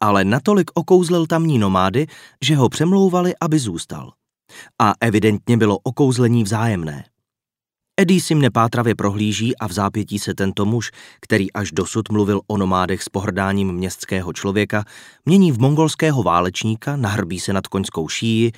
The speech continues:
a vyrazí vpřed. Při trysku na mongolském koni jen stojíte ve třmenech v naději, že kůň pod vámi neuskočí na stranu a vy se nezabijete. Eddie na mne čeká na hřebeni a oči mu září a já jsem chycen.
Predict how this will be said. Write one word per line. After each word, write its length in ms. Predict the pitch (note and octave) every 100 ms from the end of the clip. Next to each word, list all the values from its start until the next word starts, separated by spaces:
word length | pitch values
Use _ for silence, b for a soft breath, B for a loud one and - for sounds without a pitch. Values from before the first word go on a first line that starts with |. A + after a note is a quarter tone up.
| b b -
a 80 |
vyrazí 380 | G2+ G#2+ G2+ F#2+
vpřed. 440 | - - F2 - _ _ _ B B B
Při 160 | - E3
trysku 340 | G3 F#3+ -
na 100 | E3
mongolském 600 | D3+ D#3+ D#3+ D#3 - C3+
koni 260 | A#2+ D3 C#3
jen 120 | A2+
stojíte 400 | - A#2+ B2 C3
ve 120 | B2
třmenech 360 | A#2+ C3 B2 G2
v 80 | F#2
naději, 380 | G#2+ B2+ C3 C3 B B
že 120 | G#2+
kůň 240 | G2+ A2+ G#2+
pod 140 | C3+
vámi 280 | D3 D#3 A2+
neuskočí 680 | G2+ G#2+ D#3+ - F3 - G#2+
na 100 | G#2+
stranu 380 | - E3+ E3+ F3 -
a 100 | G#2+
vy 180 | A#2+
se 180 | D#3+ D3+
nezabijete. 680 | C#3+ G#2 E2 C2+ C2 - D2 _ _ _ _ _ _ B B B
Eddie 220 | F#3+ G#3+
na 80 | G3+
mne 160 | F#3+ D#3+
čeká 340 | - D3 D3+
na 100 | C3+
hřebeni 460 | C3 D3 C#3 C#3+ D3
a 160 | C#3 B2+
oči 200 | - C3+
mu 140 | C3+
září 460 | B2+ B2+ A#2 E2+ C#2+ -
a 80 | G2+
já 140 | F2
jsem 180 | D#2+ E2+
chycen. 420 | - F#2+ - -